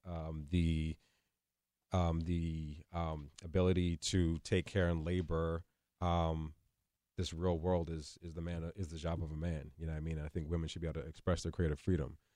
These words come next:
So if I can take care of, you know, work and bills and all that good jazz, they can birth epic things. And that could be in the form of children, of course,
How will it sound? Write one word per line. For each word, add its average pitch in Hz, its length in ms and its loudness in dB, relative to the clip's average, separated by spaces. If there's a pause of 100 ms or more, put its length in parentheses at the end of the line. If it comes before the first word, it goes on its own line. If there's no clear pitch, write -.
(280)
So 82 260 6
if 80 100 4
I 87 100 6
can 90 140 4
take 90 180 6
care 85 280 6
of, 76 180 0
you 87 80 0
know, 76 100 0
work 95 400 4
and 78 280 -6 (120)
bills 101 280 6
and 90 80 4
all 90 100 4
that 92 100 0
good 85 140 -6
jazz, 85 260 -2
they 87 140 0
can 82 340 -4 (100)
birth 90 340 4 (120)
epic 92 500 0
things. 85 320 4
And 90 80 4
that 90 120 2
could 101 100 2
be 107 80 4
in 104 40 6
the 92 60 6
form 90 240 4
of 76 100 2
children, 120 340 4
of 92 80 -2
course, 101 260 0